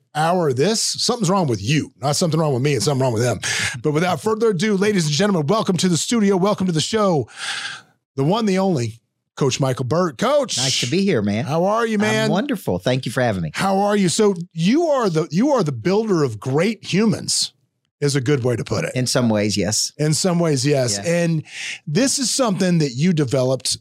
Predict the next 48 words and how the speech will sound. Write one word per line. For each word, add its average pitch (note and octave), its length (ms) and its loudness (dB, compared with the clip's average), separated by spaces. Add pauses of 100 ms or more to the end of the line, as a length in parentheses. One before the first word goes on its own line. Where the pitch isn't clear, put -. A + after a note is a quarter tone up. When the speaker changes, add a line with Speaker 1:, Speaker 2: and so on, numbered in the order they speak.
Speaker 1:
through D3+ 520 2
sports - 680 -2
was C3 180 0
where C#3 140 2
you B2+ 120 -2
Speaker 2:
I G#2+ 40 -2
did. - 0 -
Speaker 1:
started. - 420 -2 (600)
Speaker 2:
Yeah, C#3 80 0
I B2+ 40 -2
started E3+ 300 0
as C3+ 80 0
a C#3 60 0
women's C3+ 280 0
basketball A2 520 -2
coach, - 440 -4 (100)
uh, F#2 300 0
for F#2 240 -2
thirteen A#2+ 640 -2
years A2+ 300 0
at G2+ 80 0
a G2 40 0
big G#2 300 -2
high A2+ 160 0
school A#2 240 -2
in G#2 80 0
Tennessee, G#2 500 0
actually G2+ 300 -2
the F#2 80 -2
second G2 380 -2
largest G2 340 -2
high F2 140 -2
school E2+ 340 -2 (340)
in G2+ 120 -4
Tennessee. F#2 500 0
And F#2+ 100 0
I F#2 40 -2
was F2+ 120 -4
a G2 40 0
Speaker 1:
Mm-hmm. F2 60 -4
Speaker 2:
deep A#2+ 180 0
disciple A2+ 420 -2
of F#2 140 -4
Covey F#2+ 480 -2 (340)
from F#2+ 160 -2
eighteen A2 440 0
to G2 80 0
twenty-five. F2 800 -2